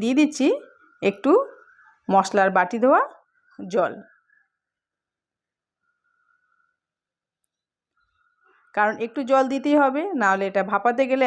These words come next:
একদম শুকিয়ে যাবে। এবার জল দিয়ে ভালো করে এটাকে মিশিয়ে নিলাম। এই রেসিপিটি কিন্তু একদম অল্প সময়ের মধ্যে রেডি হয়ে যাবে।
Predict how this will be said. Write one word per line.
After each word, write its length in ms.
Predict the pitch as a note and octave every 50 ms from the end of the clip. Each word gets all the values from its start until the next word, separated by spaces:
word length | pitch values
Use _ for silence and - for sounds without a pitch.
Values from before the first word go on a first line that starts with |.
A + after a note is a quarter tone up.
| A#3
একদম 220 | A3+ A3+ A3 A#3+ B3 A#3 -
শুকিয়ে 300 | B3+ B3 - C#4 C4+ C4+ B3+
যাবে। 200 | C4+ C4 B3+ D#4+ G#4 A#4+ - - _ _ _ _ _ _ _ _ _ _ _ _ _ _ _ _ _ _ _ _ _ _ _ _ _ _ _ - _ _ _ -
এবার 160 | G3 F#3 F#3+ F#3 F3+ G3
জল 180 | G#3+ G#3+ A#3 C4+ B3+ C4
দিয়ে 160 | G#3+ A3+ D#4+ C5 - - _ _ _ _ _ -
ভালো 300 | - F3 F3+ F#3 F#3 G3 G3 G3
করে 120 | A#3+ A#3 A3+
এটাকে 260 | G#3+ A#3 A3+ A3+ D#4 A4+ D5 - - _ _ _ _ _ -
মিশিয়ে 340 | G#3+ A3 A3+ - - G#3 F#3+ F#3
নিলাম। 240 | F3 E3 E3 F3 - - G3+ - _ _ _ _ _ _ _ _ _ _ _ _ _ _ _ _ _ _ _ _ - _ _ -
এই 140 | - G#3+ A3+ A3+
রেসিপিটি 420 | G#3+ G#3+ A3 - B3+ C#4+ C#4 C4 C#4+ C4+
কিন্তু 160 | D4 C4+ C4+ - G3+ G#3
একদম 280 | G3+ G3+ G3+ G#3+ G#3+ G#3+ - - F3+
অল্প 180 | G3 G3+ G3+ B3+ C4 B3+ -
সময়ের 340 | - F#3+ F#3+ G3 G#3 A3 A#3 B3
মধ্যে 200 | B3+ B3 A#3 C4 C4 B3+
রেডি 180 | C4 B3 A3+ C4 C4
হয়ে 160 | C4 C4 B3 C4
যাবে। 200 | C4 B3+ C#4+